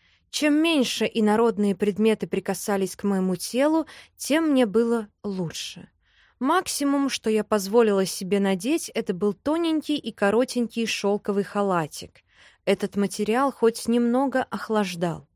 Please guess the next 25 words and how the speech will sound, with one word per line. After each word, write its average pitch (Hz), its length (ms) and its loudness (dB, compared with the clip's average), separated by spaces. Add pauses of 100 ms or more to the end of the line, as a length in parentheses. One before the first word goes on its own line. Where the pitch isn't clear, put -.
(640)
Открыв 349 480 2
вторую 247 560 0
бутылку 196 420 -2
шампанского, 277 960 -2 (480)
я 330 180 4
пошла 269 500 2
исполнять 240 640 0
строжайшее 226 960 0
поручение 214 800 -2
моего 185 400 0
личного 196 500 -2
специалиста 214 1000 -2 (360)
по 196 140 4
изощренным 240 880 2
пыткам 202 480 -2
лазером. 160 600 0 (440)
Мне 208 220 2
было 220 240 4
велено 277 540 2
выбросить 202 580 0
эпилятор 196 600 -2
в 214 60 -6
ближайшее 214 720 0
мусорное 208 600 0
ведро, 190 460 -2